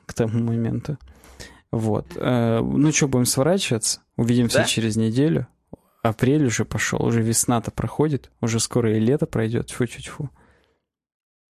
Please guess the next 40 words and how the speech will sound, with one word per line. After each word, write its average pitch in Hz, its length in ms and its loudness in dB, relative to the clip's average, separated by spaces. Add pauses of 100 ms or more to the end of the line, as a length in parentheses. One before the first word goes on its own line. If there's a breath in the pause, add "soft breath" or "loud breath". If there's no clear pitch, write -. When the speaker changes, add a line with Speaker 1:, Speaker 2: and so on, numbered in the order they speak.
Speaker 2:
Конечно, - 420 -12 (160)
конечно. 131 340 -2
Speaker 1:
Вот. - 220 -6
А 117 60 0
мы 113 60 6
Speaker 2:
Пишите 143 280 6
Speaker 1:
все 117 200 8
здесь 110 320 0
Speaker 2:
в - 20 -2
Speaker 1:
сидим. 147 200 2
Speaker 2:
комментариях, 127 500 4
как 127 220 2
мы - 160 -8 (120)
вообще, - 380 -6 (120)
да. 117 220 -6 (1200)
Speaker 1:
Да, 170 240 0
нам 110 200 4
Speaker 2:
На-, 202 80 8
Speaker 1:
тоже 117 120 4
Speaker 2:
дальше 240 280 6
ли 165 80 4
Speaker 1:
нам 156 80 6
Speaker 2:
нам 151 120 8
Speaker 1:
уже 120 160 4
Speaker 2:
сидеть 131 100 2
или 120 60 8 (120)
Speaker 1:
понаписали, 123 640 2
Speaker 2:
нет? 120 120 -8
Speaker 1:
там - 220 -10
такого, 123 440 -2
что - 400 -10
уже 147 140 -8 (140)
уши 160 340 2
в - 120 -10
трубочку 123 480 0
сворачиваются - 720 0
по 113 120 0
мужикам. 117 540 -2 (1700 loud breath)
Speaker 2:
Ну 139 260 2
да. 143 240 -2